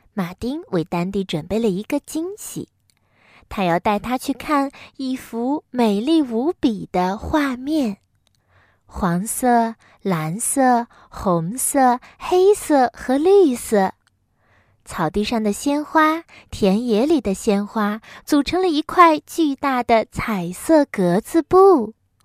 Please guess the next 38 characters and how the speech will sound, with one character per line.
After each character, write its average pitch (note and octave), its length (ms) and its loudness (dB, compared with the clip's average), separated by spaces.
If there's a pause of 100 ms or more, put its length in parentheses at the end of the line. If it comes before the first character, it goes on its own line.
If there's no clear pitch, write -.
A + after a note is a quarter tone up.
(640)
哦， B3 600 2
丹 C#4 220 -2
迪 C#4 140 -4
多 D4+ 260 2
么 F4+ 120 0
骄 A3+ 280 2
傲！ G#3+ 460 -4 (640)
他 E3+ 160 -4
坐 F#3+ 180 -2
在 F3+ 160 -4
了 F#3 100 -4
一 G3+ 180 -6
只 C4+ 400 -6
美 G3+ 200 0
丽 C4 160 -2
的 D4+ 140 2
热 E4+ 180 4
气 F#4 220 0
球 F3+ 420 0
上， C#4+ 360 2 (260)
回 D3+ 300 -4
到 G#3+ 200 0
了 F#3+ 140 -2
自 D4 220 -8
己 - 180 -16
的 D3+ 160 -10
家 B3+ 320 -6
乡。 D4 400 -6 (1900)
经 F3+ 260 -8
过 F#3 200 -4
了 F3+ 240 -2
这 C4 300 -2
么 G#3+ 180 -2
漫 G3+ 300 -2
长 F#3+ 200 -8
的 F#3+ 140 -2
旅 F3+ 200 -2
行， F#3+ 460 -8